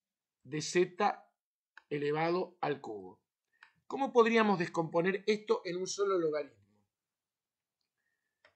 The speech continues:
Tenemos una gran operación, un cociente. Entonces tenemos el logaritmo de X cuadrado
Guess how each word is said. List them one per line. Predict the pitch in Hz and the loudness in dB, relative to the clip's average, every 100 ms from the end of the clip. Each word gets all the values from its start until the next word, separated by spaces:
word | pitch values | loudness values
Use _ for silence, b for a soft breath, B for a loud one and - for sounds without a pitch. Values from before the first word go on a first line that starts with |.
| _ _ _ _ | _ _ _ _
Tenemos | - 151 190 226 220 - _ _ _ _ _ _ | -4 0 4 4 2 -6 _ _ _ _ _ _
una | 156 180 175 | -2 0 4
gran | 208 220 | 6 6
operación, | 208 165 160 - 135 98 92 _ _ _ _ _ _ _ _ _ _ | 4 0 -2 -4 -6 -8 -18 _ _ _ _ _ _ _ _ _ _
un | 165 | -6
cociente. | 165 156 - 110 95 _ - _ _ _ _ _ _ - | -4 -4 -4 -6 -10 _ -20 _ _ _ _ _ _ -18
Entonces | 117 156 180 | -8 -6 -2
tenemos | 175 180 202 196 | 0 2 0 0
el | 160 | -2
logaritmo | 147 147 160 190 208 208 | -2 0 0 0 0 0
de | 160 165 | 0 -2
X | 175 - | -4 -6
cuadrado | 165 160 185 190 220 - | -2 2 4 6 4 -2